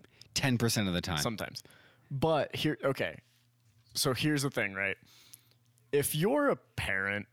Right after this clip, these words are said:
Speaker 2: and I'm gonna say this based off of experiences, <laughs> um, if you're a parent and your kids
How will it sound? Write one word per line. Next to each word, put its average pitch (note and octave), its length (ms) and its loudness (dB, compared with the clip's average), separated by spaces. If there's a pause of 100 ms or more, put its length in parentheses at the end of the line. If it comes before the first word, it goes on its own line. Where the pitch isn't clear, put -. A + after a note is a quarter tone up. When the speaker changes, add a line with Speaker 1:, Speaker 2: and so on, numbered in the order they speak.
(140)
Speaker 2:
and A2+ 100 2
I'm C3 140 2
gonna C#3 180 2
say G#2 260 -2
this G#2 200 -4
based - 340 -4
off G2 160 -2
of F2+ 140 -16 (160)
experiences, G2+ 1000 -4 (480)
<laughs> D3 360 2
um, C#3+ 360 0 (1300)
if C#3+ 200 0
you're G#3 220 0
a B3+ 60 -2
parent G2 540 -4 (920)
and A#2 160 0
your D#3 280 2
kids G2+ 640 -2